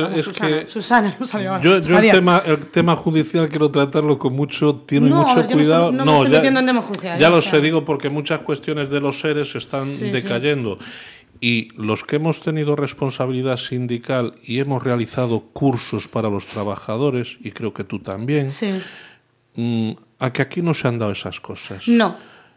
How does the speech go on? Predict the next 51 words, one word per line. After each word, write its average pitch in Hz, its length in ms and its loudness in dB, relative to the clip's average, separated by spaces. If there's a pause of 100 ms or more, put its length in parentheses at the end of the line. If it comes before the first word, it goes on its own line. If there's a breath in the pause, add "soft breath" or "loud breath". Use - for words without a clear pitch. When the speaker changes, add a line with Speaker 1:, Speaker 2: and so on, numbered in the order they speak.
(140)
Speaker 1:
Eso 147 220 0
es, 226 80 6
Speaker 2:
Pero 214 220 4
Speaker 1:
son 202 280 6
otros 185 320 4
niveles. 131 480 2
Speaker 2:
Sí, 233 520 -2
y 233 40 0
Speaker 1:
Porque 151 400 4
Speaker 2:
pe- 143 220 -8
Speaker 1:
yo 180 220 6
puedo 180 440 6
asegurarte 180 640 4
que - 80 -4
a 170 60 2
lo 175 80 2
mejor 196 340 -4 (300 loud breath)
en 175 140 4
un 208 120 4
curso 196 640 0
para 180 200 4
veinticinco 196 840 -2 (100)
tenías 175 360 0
veintitrés. 147 800 -8 (840)
Pero 113 140 -8
los 110 100 -4
cursos 156 320 -2
se - 80 -10
han 131 140 -8
hecho. - 320 -16
Speaker 2:
No, 240 240 0
y 247 100 -2
se 277 120 -2
han 277 120 0
hecho 339 160 -2
y - 40 2
Speaker 1:
Y, - 40 2
Speaker 2:
se 247 80 0
controlaban. 185 380 0
Speaker 1:
y 170 40 2
se 160 80 4
han 151 100 4
pagado 151 240 8
monitores. 127 480 2
Speaker 2:
Y - 40 -2
se - 60 -2
controlaban. 180 500 -2
Speaker 1:
Y 110 160 4
había 139 360 6
seguimiento 135 520 4
Speaker 2:
Controles, - 120 6